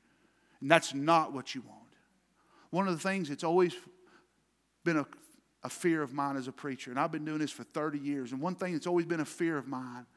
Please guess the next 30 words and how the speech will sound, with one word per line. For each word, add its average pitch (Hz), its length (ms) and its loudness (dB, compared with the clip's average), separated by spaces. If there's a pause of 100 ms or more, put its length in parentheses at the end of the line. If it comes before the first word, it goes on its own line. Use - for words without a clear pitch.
(840)
is 120 160 -8
God 131 300 0
putting 143 240 -6
me 139 60 0
on 135 100 0
the 131 60 -4
shelf 123 380 -10
one 123 200 -10
day 117 180 -14
and 113 100 -12
saying, 123 220 -10
"You 131 60 -2
know 135 140 -6
what? 131 160 -6
I 135 40 -10
can't 131 220 -6
do 123 100 -6
nothing 117 300 -10
with 117 240 -18
you." 123 100 -20 (1300)
That 139 120 -8
scares 143 420 -6
me. 123 240 -20 (1500)
But 170 140 0
God 185 480 8
is 139 180 -6
changing 151 460 0
things. 131 260 -2
So 160 140 -6
God 196 420 8